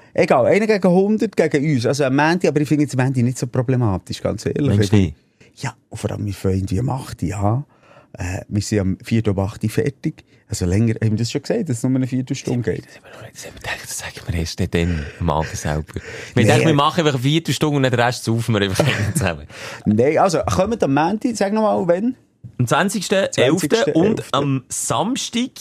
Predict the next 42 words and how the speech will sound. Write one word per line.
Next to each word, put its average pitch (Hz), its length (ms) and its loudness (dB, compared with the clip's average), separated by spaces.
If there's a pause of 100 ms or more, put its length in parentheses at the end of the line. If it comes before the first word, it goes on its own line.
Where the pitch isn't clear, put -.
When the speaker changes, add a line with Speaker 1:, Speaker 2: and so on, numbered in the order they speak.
(120)
Speaker 2:
das 165 180 -2
ist 175 200 -4
jetzt, 160 200 -6
weiss 151 180 0
ich 160 80 -2
auch 170 120 2
nicht, 226 160 -2
wie 233 120 0
glücklich, 233 440 0
aber 170 180 0 (120)
eben, 170 200 -2
nochmal, 165 320 2
es 127 100 -2
geht 180 200 0
uns 214 160 -2
darum, 185 220 0
dass 165 120 -2
alle, 160 200 2
die 196 80 0
wollen, 131 140 2 (220)
können 104 220 0
kommen, 120 180 0 (220)
ohne 160 220 2
dass 143 160 -2
sie 139 80 0
auf 113 100 -2
Ricardo 117 420 0
ein 127 60 -6
überteuertes 117 440 -4
Ticket 160 280 0
müssen 82 220 -6
kaufen. - 200 -4
Speaker 1:
Ach - 40 -8
du 131 100 0
Samstag, 120 500 -2
was, 101 140 -2
was 101 280 -2
ist 107 160 -2
denn, 101 80 -4
denn 113 180 2
für 156 100 -4
ein 160 120 0